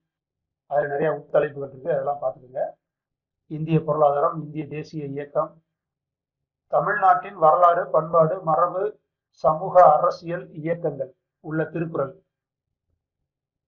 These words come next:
தமிழகத்தில் வளர்ச்சி நிர்வாகம். அடுத்து அந்த இருபத்தைந்து மதிப்பெண்களுக்கான திறனறிவும் மனக்கணக்கு நுண்ணறிவும், நான்கு தலைப்பு தான். சுருக்குதல், விழுக்காடு, மீப்பெரு, பொதுக்காரணி,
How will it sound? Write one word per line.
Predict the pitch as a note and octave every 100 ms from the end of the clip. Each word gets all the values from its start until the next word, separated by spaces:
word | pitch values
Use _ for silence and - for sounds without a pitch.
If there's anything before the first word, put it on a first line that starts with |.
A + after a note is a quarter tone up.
| -
தமிழகத்தில் | D3+ F#3 F#3+ - G3+ F#3
வளர்ச்சி | D3+ E3+ -
நிர்வாகம். | D#3 D3 D#3+ D3+ C3+ - _ _ _ _ _ _ _ _ _ _ _ _ _ _ _ _ _ _ _ _ _ _ _
அடுத்து | E3 E3 E3+
அந்த | D3+
இருபத்தைந்து | C#3+ D#3+ G3+ G#3+ F#3 F3 E3
மதிப்பெண்களுக்கான | D#3+ D#3+ E3 D#3+ D3 C#3+ C#3 C#3+ - - -
திறனறிவும் | E3+ F3+ E3 D#3 D#3+ G3+ _ _
மனக்கணக்கு | D#3 D3+ F3+ F3+ - D3+ D#3 - G3+ A3+ _
நுண்ணறிவும், | D#3+ E3 F3+ D#3+ C#3 B2+ _ _ _ -
நான்கு | C#3 E3+ E3+
தலைப்பு | D3+ D#3 C#3+
தான். | C#3 -
சுருக்குதல், | _ - D#3+ D#3+ D#3 E3+
விழுக்காடு, | D#3 D3+ D#3+ D#3+ D#3 E3 - _ _ _ _ _ _ _ _ _ _ _ _ _ _ -
மீப்பெரு, | D#3 D#3+ - D#3+
பொதுக்காரணி, | D#3+ D3+ D#3+ D#3 D3 E3+